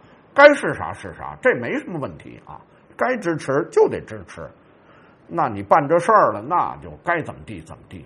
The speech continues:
啊。所以说这件事儿是非常令人痛心的。来吧，说说委内瑞拉。大早起来四点三十九分，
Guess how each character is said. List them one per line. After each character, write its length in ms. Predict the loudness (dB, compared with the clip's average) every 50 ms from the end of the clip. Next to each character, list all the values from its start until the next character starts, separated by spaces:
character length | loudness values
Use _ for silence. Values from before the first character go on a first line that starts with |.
| -20 _
啊。 160 | -20 -20 -20 -20 _ _
所 160 | _ -8 -6 -4
以 20 |
说 140 | -4 -4 -4
这 200 | -4 -4 -4 -4
件 180 | -4 -6 -8 -8
事 100 | -8 -8
儿 80 | -8
是 80 | -10 -12
非 300 | -10 -4 -2 -2 -2 -2
常 240 | -4 -6 -8 -8 -8
令 160 | -8 -8 -8
人 180 | -10 -12 -12 -12
痛 180 | -12 -12 -12 -12 -12 -14
心 160 | -14 -14 -14 -14
的。 60 | -16 -20 _ _ _ _ _ _ _ -20 -20 _ -18 _
来 160 | 0 2 4 4
吧， 100 | 4 4
说 180 | 4 4 2 2
说 80 | 2 0
委 120 | -2 -2
内 100 | -4 -4
瑞 160 | -4 -2 -2 -2
拉。 160 | -2 -2 -4 -6 -14 -20 _ _ _ _ _ _ _ _ _ _ _ _ _ _ _ _ _ _ _ _ _ _ _ _ _ _ _ _ _ _ _ _ _ -20 _ _ _ _ _ _ _ _ _ _ _ _ 6
大 320 | 10 10 12 12 10 8
早 320 | 6 4 4 4 4 4 2
起 260 | 0 -4 -10 -8 -6
来 200 | -2 2 2 2 2
四 400 | 0 -6 -6 -2 0 0 0 0
点 240 | 0 -4 -8 -8 -8
三 280 | -2 -2 0 0 0
十 100 | -4 -6
九 140 | -10 -14 -16 -16 -12 -4
分， 280 | -2 -2 -2 -2 -4